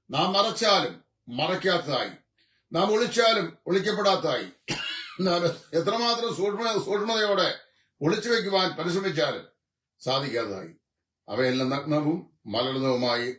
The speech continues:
അവന്റെ മുമ്പാകെ കിടക്കുന്നു. ഇബ്രാഹിംകാരൻ പറയുന്ന വാക്കുകൾ, സകലവും അവന്റെ മുമ്പാകെ നഗ്നവും മലർന്നതുമായി കിടക്കുന്നു, അവനോടത്രേ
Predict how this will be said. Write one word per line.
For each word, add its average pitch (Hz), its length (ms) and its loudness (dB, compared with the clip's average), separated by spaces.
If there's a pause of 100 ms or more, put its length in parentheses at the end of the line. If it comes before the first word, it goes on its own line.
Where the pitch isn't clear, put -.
അവന്റെ 117 240 0
മുമ്പാകെ 107 240 0
കിടക്കുന്നു. 98 380 -2
ഇബ്രാഹിംകാരൻ 156 760 0
പറയുന്ന 165 280 2
വാക്കുകൾ, 170 460 0 (500)
സകലവും 190 920 0
അവന്റെ 185 280 2
മുമ്പാകെ 196 600 2 (480)
നഗ്നവും 220 580 -2
മലർന്നതുമായി 226 520 0
കിടക്കുന്നു, 123 600 -4 (360)
അവനോടത്രേ 165 840 2